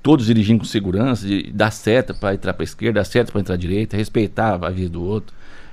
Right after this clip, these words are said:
e ter paciência, né? Porque o trânsito é, é um, é um,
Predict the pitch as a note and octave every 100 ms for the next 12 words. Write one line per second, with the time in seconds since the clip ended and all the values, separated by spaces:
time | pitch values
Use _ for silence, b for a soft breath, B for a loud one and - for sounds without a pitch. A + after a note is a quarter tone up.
0 | b A#2+ B2+ D#3+ D#3+ F#3 - F3+ - A#2
1 | G#2 - A2+ A#2+ B2 D3 A3 - C#3 D3+
2 | A#3+ A3+ - - G2+ A2+ G#2+ -